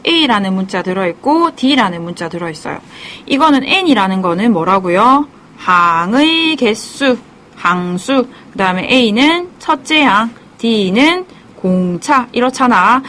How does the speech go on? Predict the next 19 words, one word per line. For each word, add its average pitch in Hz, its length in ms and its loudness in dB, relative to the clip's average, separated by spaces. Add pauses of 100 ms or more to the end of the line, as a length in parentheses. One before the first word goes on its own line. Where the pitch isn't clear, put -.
(200)
그래서 269 220 0
우리는 254 280 4
이 339 160 0
세 339 200 -2
문자를 285 520 0
알면 180 500 -2
에스엔을 220 480 -2
구할 190 260 -4
수가 247 260 -4
있다는 247 400 -4
걸, 185 140 -4 (600)
아, 175 320 -6
배웠는데 185 960 0 (380)
지금 254 320 -2
이 403 200 -2
문제에서는 220 1300 0 (280)
내가 196 320 0
S에 294 1600 0
들어있는 226 420 0